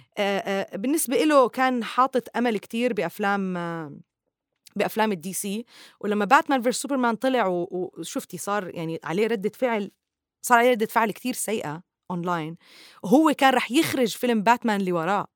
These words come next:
حتى هو كان حيخرج، آه، فيلم باتمان اللي وراه، وكان عم بيكتب النص وكانوا عم بيشتغلوا على النص بنفس الوقت اللي كانت الهبة والنقاشات والحوارات ال-، اللي شوي يعني عنيفة اللي صارت ضد فيلم باتمان فيرسس سوبرمان، فهذا الإشي أثّر عليه ك-، ك-، كفنان، I think.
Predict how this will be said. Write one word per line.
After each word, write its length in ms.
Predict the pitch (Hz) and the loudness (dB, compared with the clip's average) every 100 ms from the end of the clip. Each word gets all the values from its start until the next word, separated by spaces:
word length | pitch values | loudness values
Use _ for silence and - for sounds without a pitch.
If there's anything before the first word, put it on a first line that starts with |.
| _ | _
حتى 320 | - 190 - 196 | -4 -4 -4 -8
هو 100 | - | -6
كان 180 | - 185 | -6 -8
حيخرج، 640 | 190 202 - 175 180 170 - - - - - - | -6 -6 -2 -2 -2 -8 -18 -20 -20 -20 -18 -4
آه، 160 | 196 196 | 0 0
فيلم 280 | - 247 | 2 4
باتمان 260 | 220 240 254 | 4 4 2
اللي 100 | 214 | 2
وراه، 160 | 214 254 | 4 4
وكان 200 | 247 226 | 4 2
عم 120 | 208 | 2
بيكتب 320 | 254 - 214 | 0 -2 -2
النص 380 | 202 226 285 - | 2 2 0 -2
وكانوا 220 | 214 220 | -4 -2
عم 100 | 180 | -2
بيشتغلوا 420 | 196 - 262 220 | -4 -4 -2 -2
على 160 | 170 180 | -2 -2
النص 340 | 190 240 - 180 | -2 -2 -4 -4
بنفس 360 | 214 - - | -2 -2 -2
الوقت 340 | 254 269 294 247 | -2 0 0 -2
اللي 140 | 220 | -4
كانت 360 | - 262 254 208 | 0 0 0 -2
الهبة 540 | 165 247 208 247 269 _ _ _ - | -2 -2 2 2 2 _ _ _ -6
والنقاشات 920 | 190 185 185 190 202 185 240 240 240 | -4 -2 -4 -4 -4 -2 2 2 2
والحوارات 640 | 185 - 190 196 226 233 190 | -6 -4 -2 2 2 2 -2
ال-، 240 | 170 160 | -6 -6
اللي 160 | 175 170 | -8 -4
شوي 400 | - 311 294 214 | 4 4 4 2
يعني 300 | 185 185 156 | 0 -2 -4
عنيفة 560 | 156 190 254 - 156 - - - - _ | -2 0 0 -2 -10 -12 -20 -20 -20 _
اللي 200 | 185 180 | -4 -2
صارت 340 | 196 220 214 185 | 0 2 2 0
ضد 220 | 170 180 | -2 -4
فيلم 240 | - 185 | -4 -4
باتمان 320 | 175 170 180 160 | -2 -4 -4 -6
فيرسس 300 | 165 - - | -8 -10 -8
سوبرمان، 420 | - 214 202 202 | -4 -2 -2 -4
فهذا 320 | 190 208 226 | -2 -2 0
الإشي 300 | - - - | -2 -4 -6
أثّر 240 | - 214 | -4 -2
عليه 180 | 160 208 | 0 0
ك-، 140 | 220 175 | -2 -4
ك-، 440 | 165 - 156 147 | -4 -6 -8 -8
كفنان، 480 | 180 202 233 277 220 | -6 0 4 4 4
I 120 | 156 | -2
think. 140 | - | -8